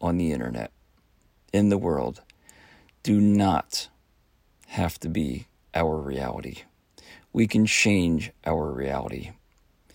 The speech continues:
And I'm speaking to me, to you, to the world,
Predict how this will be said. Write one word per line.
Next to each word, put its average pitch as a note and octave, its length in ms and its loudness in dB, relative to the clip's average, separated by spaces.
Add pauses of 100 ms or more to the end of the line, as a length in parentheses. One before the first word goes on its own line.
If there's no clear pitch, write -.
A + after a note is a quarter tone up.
(300)
And F#2+ 100 -4
I'm G2+ 140 4
speaking F#2+ 600 0 (400)
to F#2 120 0
me, F#2+ 460 2 (720)
to - 120 -6
you, G2+ 560 0 (520)
to G2+ 120 0
the E2+ 140 2
world, E2 520 2